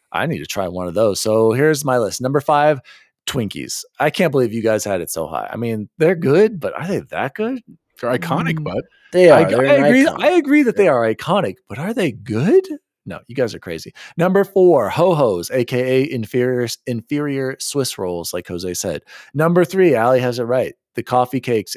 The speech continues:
Speaker 1: A K A crack cakes. Incredible. Snelling was talking crap. Go, go try 'em. They, they'll, they'll blow your mind. Uh, consistently amazing and delicious, by the way. Number two, Jose and Bubble Boy were right on the money with this. Crunch donuts, straight crack.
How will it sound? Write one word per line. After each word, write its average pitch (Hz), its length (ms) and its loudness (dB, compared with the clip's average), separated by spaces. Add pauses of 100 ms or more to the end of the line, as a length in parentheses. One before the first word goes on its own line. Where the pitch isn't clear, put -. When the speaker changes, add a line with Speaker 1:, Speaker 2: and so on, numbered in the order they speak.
Speaker 1:
A 113 100 -2
K 110 300 -4
A 107 340 -4 (200)
crack 110 240 -2
cakes. - 440 -10 (540)
Incredible. 113 500 0 (240)
Snelling 139 380 -2
was 139 120 -2
talking 131 300 -2
crap. 139 360 0
Go, 117 300 0 (260)
go 107 120 -4
try 76 260 -6
'em. 65 220 -18 (160)
They, 104 200 -4
they'll, 104 260 -4
they'll 101 160 -6
blow 95 180 -6
your 87 80 -6
mind. 85 320 -12
Uh, 117 180 -6
consistently 127 540 -4
amazing 98 400 -4
and 82 100 -10
delicious, 80 380 -10
by 67 160 -6
the 62 140 -10
way. - 180 -12 (420)
Number 156 300 4
two, 170 360 6
Jose 147 400 2
and 147 200 -4
Bubble 139 240 0
Boy 139 200 4
were 123 200 2
right 123 220 4
on 135 100 2
the 131 80 0
money 120 220 2
with 113 180 0
this. 117 320 2 (300)
Crunch 123 400 -2 (180)
donuts, 117 640 0 (600)
straight - 340 -6
crack. - 320 -8